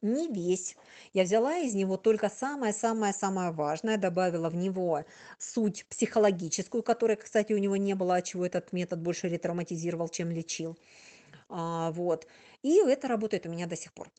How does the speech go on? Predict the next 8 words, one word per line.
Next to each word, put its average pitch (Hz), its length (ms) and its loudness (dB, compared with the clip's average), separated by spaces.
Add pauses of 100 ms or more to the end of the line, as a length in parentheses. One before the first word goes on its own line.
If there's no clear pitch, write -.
(160)
Это 156 240 -4
дает 214 260 6
классные 180 460 0
результаты, 143 600 -8
реально 196 380 2
классные 170 440 -4
результаты, 185 560 -6
очень, 156 400 -12